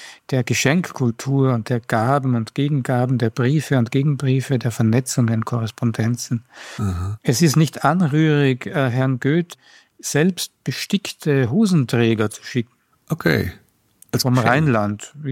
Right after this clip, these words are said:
Speaker 2: Ja.
Speaker 1: als Geschenk. Die sind erhalten, die sind ausgestellt. Das schaut ein bisschen spießiger aus, wenn ich das mal, hm, ich hoffe, es hört jetzt niemand von der Stiftung mit,
Speaker 2: Aha.
Speaker 1: weil man gleich in der Dauerausstellung auf diese Hosenträger stößt.
Speaker 2: Ja.
Speaker 1: Goethes Hosenträger. Naja,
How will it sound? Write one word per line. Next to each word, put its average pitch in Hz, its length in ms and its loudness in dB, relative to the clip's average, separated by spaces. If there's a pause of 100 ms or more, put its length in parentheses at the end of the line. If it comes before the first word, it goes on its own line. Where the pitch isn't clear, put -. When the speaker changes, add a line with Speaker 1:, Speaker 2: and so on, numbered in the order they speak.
(120)
Speaker 2:
Ja. 143 100 4
Speaker 1:
als 117 160 -4
Geschenk. 160 420 -2
Die 131 260 0
sind 143 220 -4
erhalten, 156 480 -2
die 139 260 -2 (260)
sind 135 200 -2
ausgestellt. 156 720 0 (560)
Das 135 300 -2
schaut 156 240 2
ein 131 100 2
bisschen 170 280 0
spießiger 175 500 -2
aus, 185 160 -2
wenn 170 80 2
ich 147 100 -2
das 160 160 -4
mal, 156 300 2
hm, 156 440 -2
ich 131 60 0
hoffe, 147 220 0
es 123 100 -2
hört 135 160 4
jetzt 127 140 -2
niemand 139 180 2
von 135 100 0
der 127 80 4
Stiftung 135 400 -2
mit, 147 200 0 (240)
Speaker 2:
Aha. 131 260 2
Speaker 1:
weil 123 200 4
man 135 180 4
gleich 127 240 2
in 123 100 4
der 117 120 2
Dauerausstellung 123 720 0
auf 113 120 -8
diese 123 220 -4
Hosenträger 120 640 0
stößt. 131 380 -4 (200)
Speaker 2:
Ja. 98 360 0 (720)
Speaker 1:
Goethes 123 380 -6
Hosenträger. 117 580 2 (600)
Naja, 139 460 2